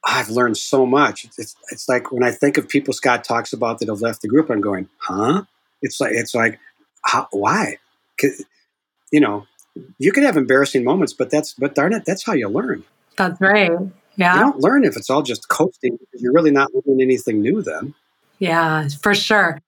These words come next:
Speaker 1: I took this seminar when I was, like, twenty-two years old, and I don't recall the title, but the guy said, the guy said this. He said, "I failed my way to the top." So he was talking about how mistaking, making mistakes is just part of the deal, that the more you make,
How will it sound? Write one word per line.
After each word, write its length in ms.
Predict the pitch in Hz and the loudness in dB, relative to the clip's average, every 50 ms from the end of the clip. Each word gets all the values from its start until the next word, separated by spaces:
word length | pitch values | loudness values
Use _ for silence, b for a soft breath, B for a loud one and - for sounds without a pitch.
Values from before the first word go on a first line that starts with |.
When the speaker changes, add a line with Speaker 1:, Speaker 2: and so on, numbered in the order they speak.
| _ _ _ _ _ _ _ _ _ - | _ _ _ _ _ _ _ _ _ 0
Speaker 1:
I 60 | 139 | 0
took 220 | 139 - 180 - - | 2 0 -2 0 0
this 200 | 156 135 - - | -2 -2 -2 -2
seminar 340 | - 160 170 175 156 135 127 | 0 0 2 4 4 2 2
when 100 | 120 120 | 2 0
I 40 | |
was, 120 | 123 120 113 | 0 0 -2
like, 160 | 117 104 - | -4 -4 -6
twenty-two 460 | - - 147 147 151 151 151 - 147 | -6 -2 0 2 2 2 2 0 0
years 220 | 135 123 120 104 123 | 0 0 0 -2 -2
old, 160 | 117 107 101 | -2 -2 -2
and 140 | 98 98 104 | -2 -2 0
I 40 | |
don't 160 | 107 120 - - | 0 -2 0 0
recall 320 | 147 127 - 131 127 110 | -2 -2 0 0 0 0
the 80 | 98 101 | -2 -4
title, 340 | - - - 127 113 101 98 | -6 -4 -4 -2 -2 -4 -4
but 160 | 92 107 - | -6 -6 -6
the 80 | - 107 | -4 -2
guy 220 | 120 117 120 131 | 0 2 2 2
said, 360 | 131 - - - 131 127 - - | 0 -2 -2 -2 -2 -2 -2 -4
the 80 | 120 | -4
guy 200 | 107 120 127 131 | 0 2 2 2
said 400 | 123 - - 131 123 110 104 98 - _ _ - | 0 0 0 0 0 0 -2 -6 -14 _ _ -4
this. 220 | 113 98 90 - | -2 -2 -2 -4
He 100 | - 113 | -6 -6
said, 240 | - - - 120 110 | -4 -2 -2 0 0
"I 100 | 104 107 | -2 -2
failed 540 | - - - - 120 120 123 127 127 127 117 | -4 -8 -4 -2 0 2 2 2 2 0 0
my 160 | 117 107 104 | -2 -2 0
way 220 | 98 104 101 98 | 0 0 0 -2
to 60 | 98 95 | -2 -4
the 120 | 92 87 | -6 -10
top." 340 | - - 101 85 82 - - _ _ _ _ _ _ _ _ _ _ _ _ _ _ _ _ _ _ _ _ B B B B B B B | -6 -4 -4 -4 -4 -4 -10 _ _ _ _ _ _ _ _ _ _ _ _ _ _ _ _ _ _ _ _ B B B B B B B
So 160 | - - 127 | 0 2 4
he 60 | 123 | 6
was 100 | 131 127 | 4 4
talking 340 | - - 151 156 160 - 190 | 2 2 2 2 2 2 2
about 220 | 143 135 131 120 - | 2 2 0 0 0
how 80 | 127 | -2
mistaking, 640 | 120 120 107 - - 147 143 - 143 127 123 147 - - | -4 -4 -6 -2 -2 -2 0 0 0 -2 -2 -4 -4 -2
making 280 | 131 131 131 - 127 | -2 -2 0 0 -2
mistakes 400 | 117 107 - - 131 131 127 - | -2 -2 0 0 2 2 2 -2
is 80 | - - | -6 -12
just 180 | - 95 - - | -12 -14 -10 -4
part 200 | - 110 113 117 | -2 -2 -2 -2
of 60 | 113 | -4
the 60 | 120 | -2
deal, 340 | 120 135 143 123 82 80 - _ b b b b b b _ - | -2 0 0 -2 -2 -6 -12 _ b b b b b b _ -2
that 220 | 123 117 104 - _ _ _ _ - | 0 0 0 -2 _ _ _ _ -4
the 80 | 110 | 0
more 180 | 110 120 131 139 | 4 4 6 6
you 120 | 135 135 | 6 4
make, 300 | 131 131 135 147 160 160 | 4 4 4 4 2 0